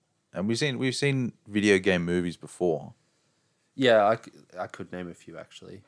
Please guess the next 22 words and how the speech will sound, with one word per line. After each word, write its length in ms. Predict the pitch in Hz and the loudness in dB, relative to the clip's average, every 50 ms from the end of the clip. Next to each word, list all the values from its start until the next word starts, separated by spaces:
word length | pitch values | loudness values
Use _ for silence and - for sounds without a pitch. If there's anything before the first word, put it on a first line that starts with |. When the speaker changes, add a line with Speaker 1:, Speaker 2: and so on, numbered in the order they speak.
| _ _ _ _ _ | _ _ _ _ _
Speaker 1:
Um, 360 | 104 104 101 95 95 92 - - 104 - - | -2 0 0 0 0 -2 -4 -8 -12 -6 -2
but 100 | 107 98 | 0 2
I 80 | 98 95 | 2 2
don't 280 | 90 104 104 107 101 | 0 0 0 0 0
Speaker 2:
Ready 200 | 98 107 98 98 95 | 0 -2 -2 -4 -6
Player 280 | - - 95 90 85 | -6 -4 -2 -2 -2
One, 380 | 82 80 76 78 85 92 104 107 - _ _ _ | -4 -6 -10 -14 -14 -14 -14 -16 -18 _ _ _
if 240 | - 87 - - - | -20 -20 -20 -18 -18
you 100 | 87 82 | -18 -18
count 280 | - - 80 78 82 _ | -18 -20 -20 -20 -18 _
that. 220 | 87 92 104 - | -12 -12 -12 -12
That's 160 | 92 87 - | -14 -14 -14
a 60 | - - | -14 -16
book, 380 | 107 92 85 - - - - _ | -14 -16 -16 -18 -20 -20 -20 _
but 240 | _ 78 80 80 - _ _ _ _ _ _ _ _ _ | _ -12 -12 -12 -12 _ _ _ _ _ _ _ _ _
Speaker 1:
Yeah, 300 | - 113 113 107 101 98 92 - _ - - - - - _ _ _ | -2 2 4 4 4 2 0 -4 _ -20 -20 -20 -20 -20 _ _ _
but 100 | - 98 | -2 -2
it 100 | 95 92 | -2 -2
is 140 | 90 87 - - - | -2 -6 -10 -10 -8
the 100 | 85 87 | -6 -4
idea 260 | 82 82 80 85 82 | -4 -4 -4 -6 -8
of 80 | 82 | -8